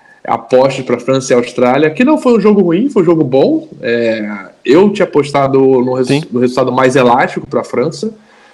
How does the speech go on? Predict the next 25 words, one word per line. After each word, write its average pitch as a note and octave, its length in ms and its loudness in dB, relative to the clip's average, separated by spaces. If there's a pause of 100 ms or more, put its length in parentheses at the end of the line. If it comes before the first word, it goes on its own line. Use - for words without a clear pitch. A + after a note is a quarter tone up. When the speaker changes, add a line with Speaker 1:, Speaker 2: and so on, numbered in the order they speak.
(200)
Speaker 1:
mas C#3+ 560 2
a F#3+ 120 2
França F3 520 -2
foi A3+ 180 0
surpreendida G#3 580 0
com C4 120 -4
uma C4+ 80 2
Austrália F#3+ 640 -2
que B3 340 4
jogou F#3 220 4
bem, D3+ 460 2 (500)
botou C#3 240 2
pressão D#3+ 760 0 (540)
e D3 300 2
não B3 160 -2
teve B3 180 0
medo G#3 440 0 (300)
da A#2+ 140 -4
França. A#2 380 -2
A G#2 40 -2
França E3+ 840 0 (240)
não D#3 100 2
foi F3 180 2
ajudada, B2+ 500 2
né? A#2+ 220 -8